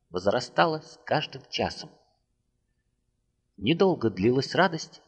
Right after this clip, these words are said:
охватившая его, когда он избавился от страха смерти. Так же недолго радовался он, избавившись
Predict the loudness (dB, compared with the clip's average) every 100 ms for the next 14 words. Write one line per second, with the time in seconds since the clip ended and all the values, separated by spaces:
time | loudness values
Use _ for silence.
0 | _ -16 0 0 0 -6 -4 -4 -2 -2
1 | -2 -4 -14 _ _ _ _ -8 -6 2
2 | 2 2 -2 2 2 0 -8 -10 -2 2
3 | 2 0 -6 -8 -8 -10 -10 -4 -4 -6
4 | -14 -10 -6 -6 -6 -20 _ _ _ _
5 | _ _ _ _ _ 0 0 0 -4 -4
6 | 0 -2 -2 -8 -10 _ 0 4 4 2
7 | -8 -6 -4 -4 -6 -18 _ _ _ -16
8 | -4 2 2 2 -8 -12 -12